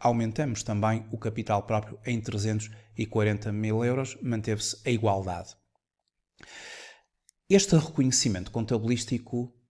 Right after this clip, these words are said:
em nada se refletiu na demonstração dos resultados. Ou seja,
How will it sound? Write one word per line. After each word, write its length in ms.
em 180
nada 560
se 240
refletiu 840
na 140
demonstração 760
dos 180
resultados. 580
Ou 80
seja, 320